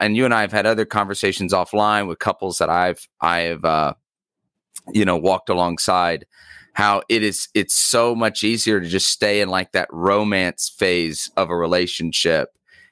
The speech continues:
and everything is new and everything is, <gasps> "Oh, oh, wow. Hey, oh, what an exciting thing. Oh, I didn't see that coming." Well, then, you know, after twenty years, you're like, "Oh, that trick again." <laughs>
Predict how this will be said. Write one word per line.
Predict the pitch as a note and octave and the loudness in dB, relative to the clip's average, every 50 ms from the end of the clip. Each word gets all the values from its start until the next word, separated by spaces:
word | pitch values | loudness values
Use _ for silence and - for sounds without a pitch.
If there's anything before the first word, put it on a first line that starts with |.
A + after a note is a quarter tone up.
| _ - | _ -4
and | - G2 F#2+ F#2+ F#2 F2+ - _ - | -2 0 0 0 -2 -4 -8 _ -2
everything | D3+ D#3+ D#3 D#3 D#3+ C#3+ - D#3 C#3 | 0 0 0 0 -2 -2 0 0 2
is | C3 B2 A#2 - | 2 0 0 0
new | C3+ C#3 C#3+ C#3+ C#3 B2+ | 0 2 4 4 4 4
and | A#2 A2 | 2 2
everything | - C3 C#3 D3+ D3 C#3+ C3 | 0 -2 -2 0 0 0 0
is, | B2 A2 - - - - - - - - - | 0 -2 -4 -8 -14 -14 -12 -10 -10 -10 -12
<gasps> | - - - _ _ _ - | -14 -16 -20 _ _ _ -2
"Oh, | - C#4 D4 C#4+ C4+ B3+ A3 G3 E3 C3 - _ _ _ _ - - - - - - - - - | 0 2 2 2 2 0 -2 -4 -6 -8 -14 _ _ _ _ -20 -20 -20 -20 -18 -18 -18 -6 -2
oh, | - C4+ D4 | 2 2 2
wow. | B3+ A3 B3+ B3+ A#3+ A3 G3 F3 D#3 C3+ A#2+ - _ _ _ _ _ _ _ _ _ - | 2 2 2 2 2 2 0 -2 -6 -8 -12 -14 _ _ _ _ _ _ _ _ _ -2
Hey, | - - C#4 D4 C4+ C4 A#3+ A3 G3 F3 D#3+ D#3 C#3+ _ _ _ _ _ _ _ _ _ - | 2 2 4 4 2 2 0 0 -2 -2 -4 -6 -10 _ _ _ _ _ _ _ _ _ 0
oh, | D4 E4 D4+ | 2 2 2
what | C4 C#4+ D4 C#4+ | 4 2 2 2
an | C#4 C4+ | 2 0
exciting | C4 B3 C4 - - B3+ A#3+ B3 A#3+ A#3 A3 G3+ | -2 -2 -2 -4 -2 0 0 0 0 -2 -6 -4
thing. | - A#3 A3+ A3 G#3 G3+ G3+ - - - | 0 0 0 2 0 -4 -8 -8 -4 0
Oh, | - D4 D4 | 2 4 4
I | D4 C#4+ | 4 2
didn't | C4 C4+ C4 B3+ B3+ | 0 -2 -6 -8 -8
see | D4 - C4+ B3+ | -4 -2 0 0
that | A3 B3 B3 B3+ - - | 2 0 0 -2 -4 -2
coming." | - A3 G#3+ G#3+ G#3 F#3 D3+ C#3 - - | -2 0 0 0 -4 -6 -10 -10 -4 -2
Well, | F#3 F#3 | 0 0
then, | F3+ G3 G#3 G3 F#3 | 2 0 0 0 0
you | G3+ | 2
know, | F#3+ F3+ | 2 2
after | E3+ - - C#3 | 0 0 -4 -8
twenty | - - F3+ F3+ E3 D3+ | -4 0 0 0 0 2
years, | D3 E3 G3 D3+ C3 B2 - | 2 2 2 2 0 0 0
you're | B2+ B2 | 0 2
like, | B2 A#2+ A#2+ A2+ - _ _ _ _ _ _ _ _ _ _ _ _ _ _ _ _ - | 2 2 0 0 -4 _ _ _ _ _ _ _ _ _ _ _ _ _ _ _ _ -2
"Oh, | - G#2+ G#2+ | 0 2 4
that | G2+ G#2+ B2 - | 4 2 2 0
trick | - - C3 B2 - | 0 -2 -2 0 -2
again." | B2+ A#2+ B2 B2 A#2+ B2+ B2 _ _ _ _ _ _ - | -2 0 0 0 0 -2 -4 _ _ _ _ _ _ -6
<laughs> | - | -4